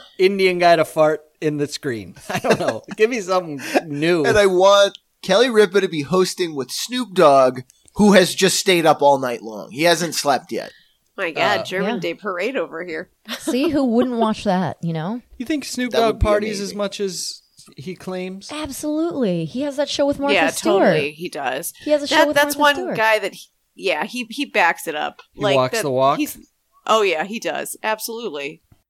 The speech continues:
Speaker 3: No denying it.
Speaker 1: He doesn't do, like, cocaine and stuff, you think?
Speaker 3: No.
Speaker 2: No.
Speaker 3: I mean, I'm sure in the past it has happened, but yeah, no, I think his go-to is just, like, weed.
Speaker 1: How, how
Speaker 3: Dog.
Speaker 1: sh-,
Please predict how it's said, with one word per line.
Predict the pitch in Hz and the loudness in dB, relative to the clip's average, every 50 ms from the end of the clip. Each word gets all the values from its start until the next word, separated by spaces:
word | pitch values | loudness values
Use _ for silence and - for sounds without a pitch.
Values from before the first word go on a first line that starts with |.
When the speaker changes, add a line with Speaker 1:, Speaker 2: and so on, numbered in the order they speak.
| - | -6
Speaker 3:
No | - 214 220 226 | -4 -2 -2 -2
denying | 220 220 202 185 170 165 156 156 156 | -4 -6 -6 -6 -6 -6 -6 -6 -8
it. | 156 147 147 - _ _ _ _ _ | -8 -8 -10 -12 _ _ _ _ _
Speaker 1:
He | - 208 220 | -8 -2 0
doesn't | 214 196 175 170 147 | 0 0 0 -2 -4
do, | 131 160 160 160 | -2 -2 -2 0
like, | 147 131 123 120 - _ - _ _ - | 0 0 -2 -2 -6 _ -20 _ _ -12
cocaine | - 143 127 - - - 107 101 107 120 131 139 | -8 -8 -8 -8 -10 -12 -12 -10 -10 -10 -10 -10
and | 120 104 98 | -10 -12 -12
stuff, | - - - 101 98 107 - - - | -14 -16 -14 -14 -14 -14 -16 -16 -18
you | 104 | -16
think? | 101 107 117 139 - _ _ _ _ _ _ _ _ _ _ _ _ _ _ _ _ _ _ _ | -14 -14 -14 -14 -16 _ _ _ _ _ _ _ _ _ _ _ _ _ _ _ _ _ _ _
Speaker 3:
No. | - 220 262 233 - - - 151 - - | -16 -12 -8 -8 -6 -6 -6 -8 -10 -10
Speaker 2:
No. | 107 101 104 101 95 92 92 95 95 92 _ - - - - - | -12 -10 -10 -8 -8 -8 -10 -10 -12 -14 _ -20 -20 -18 -10 -4
Speaker 3:
I | 311 339 | -2 0
mean, | 370 359 339 | 2 2 2
I'm | 349 359 359 | 0 -2 -2
sure | - - - 247 262 311 | -4 -2 0 2 2 2
in | 302 269 233 | 2 0 -2
the | 214 202 | -4 -6
past | - - 196 214 226 233 226 - - - - - | -6 -6 -6 -4 -4 -4 -4 -6 -10 -14 -8 -6
it | 185 190 185 | -6 -6 -4
has | 196 208 185 160 | -4 -4 -4 -4
happened, | - - 165 156 180 202 - - 143 147 156 156 - _ | -6 -4 -2 0 0 -2 -2 -8 -14 -14 -14 -18 -14 _
but | - 196 190 - | -4 -4 -4 -4
yeah, | 196 247 262 208 151 | -4 -4 -2 -2 -2
no, | 156 185 214 208 180 165 | -4 -4 -6 -4 -2 -2
I | 175 185 | -2 -4
think | - 247 233 220 - | -4 -8 -12 -10 -8
his | 240 226 208 196 | -10 -10 -10 -10
go-to | - - 202 196 214 220 - - 240 185 170 170 | -14 -14 -10 -10 -10 -10 -10 -8 -8 -8 -8 -10
is | 160 165 - | -14 -14 -14
just, | - - 180 - - | -14 -14 -14 -12 -10
like, | 180 165 160 151 156 151 - - _ _ _ _ _ _ _ _ _ _ _ _ _ _ _ _ _ _ _ - | -8 -6 -6 -6 -6 -8 -12 -18 _ _ _ _ _ _ _ _ _ _ _ _ _ _ _ _ _ _ _ -16
weed. | - 202 247 269 240 165 - - - _ _ _ - - _ | -14 -12 -10 -10 -10 -12 -14 -16 -20 _ _ _ -20 -20 _
Speaker 1:
How, | - - 247 269 262 269 269 | -12 -8 -4 -2 -2 -2 -2
how | - - | -2 -4
Speaker 3:
Dog. | - 156 151 156 170 190 196 | -2 0 0 0 0 0 -2
Speaker 1:
sh-, | - | -6